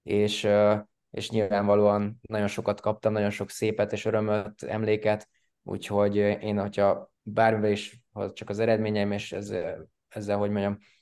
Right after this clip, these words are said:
hozzá tudok járulni a sportág jövőjéhez, akkor én annak kifejezetten örülök,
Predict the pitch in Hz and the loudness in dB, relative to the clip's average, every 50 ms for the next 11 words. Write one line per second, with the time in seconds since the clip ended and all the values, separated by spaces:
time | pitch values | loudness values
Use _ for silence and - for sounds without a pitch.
0 | _ _ - 104 107 104 104 104 104 - 101 - - - 110 104 107 104 104 101 | _ _ -4 -2 2 4 4 4 4 2 -2 -2 -2 0 0 2 2 2 0 0
1 | 104 - - 110 107 104 - 98 101 104 101 104 101 101 104 104 101 104 101 - | -2 -4 -2 -2 -2 -2 -2 -2 -2 -2 -2 0 0 0 0 0 -2 -4 -6 -6
2 | - 107 104 101 104 101 104 104 - - 104 - 107 101 98 - - 101 101 104 | -4 -2 0 0 0 0 -2 -4 -6 -8 -2 0 0 0 0 0 -2 -2 0 2
3 | 107 107 110 110 - - | 4 4 4 2 0 -10